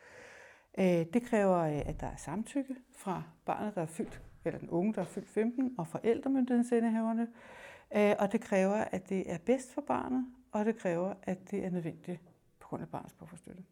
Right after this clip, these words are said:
Hvis der ikke er samtykke, så kan der træffes en beslutning efter paragraf otteoghalvtreds i serviceloven, og det er børn og ungevalget, der træffer den beslutning,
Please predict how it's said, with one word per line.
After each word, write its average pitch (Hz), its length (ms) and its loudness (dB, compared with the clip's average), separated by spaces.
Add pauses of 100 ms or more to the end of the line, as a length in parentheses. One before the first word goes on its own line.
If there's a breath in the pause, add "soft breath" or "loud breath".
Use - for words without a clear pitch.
(1000 loud breath)
Hvis 220 300 4
der 226 120 6
ikke 269 400 6
er 185 380 4 (120)
samtykke, 240 600 2
så 233 260 4 (200)
kan 208 160 0
der 175 60 0
træffes 180 400 -2
en 185 80 -2
beslutning 190 480 -6
efter 160 160 -10
paragraf 143 280 -6
otteoghalvtreds 226 520 -6
i 226 40 -8
serviceloven, 214 640 -6 (460 loud breath)
og - 180 -6
det 190 100 0
er 185 40 -12
børn 165 200 0
og - 120 -4
ungevalget, 226 400 2
der 202 80 -2
træffer 190 360 -2
den 208 220 -4
beslutning, 220 520 -6